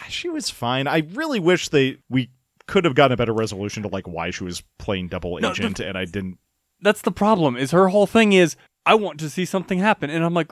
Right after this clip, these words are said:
Speaker 2: "What the fuck is your goddamn motivation? You haven't explained it."
Speaker 1: My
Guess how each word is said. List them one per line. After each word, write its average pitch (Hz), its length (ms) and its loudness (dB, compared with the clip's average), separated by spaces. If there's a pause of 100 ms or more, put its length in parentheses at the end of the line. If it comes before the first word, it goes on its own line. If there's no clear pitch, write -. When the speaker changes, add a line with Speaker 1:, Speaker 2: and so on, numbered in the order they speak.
(100)
Speaker 2:
"What 214 180 -4
the 403 100 2
fuck - 380 4
is 196 120 2
your 214 120 0
goddamn 214 560 2
motivation? 180 680 0
You 190 140 2
haven't 214 260 2
explained 240 540 0
it." 117 240 0
Speaker 1:
My 196 240 0